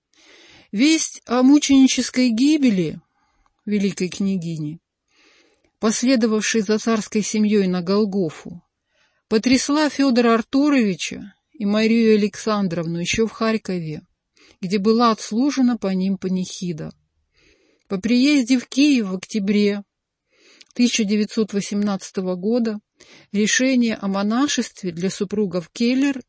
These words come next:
не было неожиданностью. Михаил Афанасьевич Булгаков поделился с читой Нилус тем, что направление в госпитали в Галиции и на Буковине в распоряжение корпуса генерала Келлера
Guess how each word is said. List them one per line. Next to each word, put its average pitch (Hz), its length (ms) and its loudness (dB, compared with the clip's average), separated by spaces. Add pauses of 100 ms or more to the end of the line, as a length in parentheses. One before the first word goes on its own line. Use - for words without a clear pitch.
(120)
не 226 260 2
было 226 340 0
неожиданностью. 190 1200 -4 (760)
Михаил 269 380 2
Афанасьевич 262 640 2
Булгаков 240 640 -2
поделился 254 640 0
с - 40 -2
читой 220 420 0
Нилус 233 640 2
тем, 311 320 -2 (720)
что - 180 -4
направление 247 760 4
в 208 60 -4
госпитали 208 760 -4
в 165 80 -10
Галиции 180 720 -2
и 180 160 -6
на 175 140 -4
Буковине 202 800 0
в 156 40 -12
распоряжение 196 800 0
корпуса 190 520 -4
генерала 180 580 -2
Келлера 269 600 -2